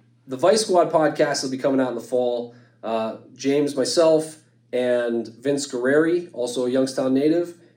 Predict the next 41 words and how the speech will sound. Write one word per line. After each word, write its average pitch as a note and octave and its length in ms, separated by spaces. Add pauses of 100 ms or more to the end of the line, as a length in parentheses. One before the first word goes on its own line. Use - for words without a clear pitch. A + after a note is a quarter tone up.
(140)
and, B2 380
uh, - 20
uh, A#2 840 (320)
a, B2 80
a C3 100 (120)
true F3+ 220
pioneer, D3 840
you B2 140
know, A#2 140
godfather C3 640
of - 60
true - 260
crime C#3 260
in A#2+ 80
Ohio, B2 540 (220)
Ohio A#2+ 280
Mob B2 320
Talk, A#2 280 (640)
Rick B2+ 260
Porrello G#2 540
is - 120
part A2 200
of G#2 80
the G#2 60
Vice G#2+ 240
Squad. G2+ 380 (360)
Uh, G#2+ 200
if G2+ 40
you B2 60
don't C3 140
know C3 100
Rick, C3 240
he's, A#2+ 260
he's, A2+ 540
he A#2 100
wrote B2 480
some A2+ 200
classic C3 440
books, B2+ 240
Super C3 300
Thief, B2+ 480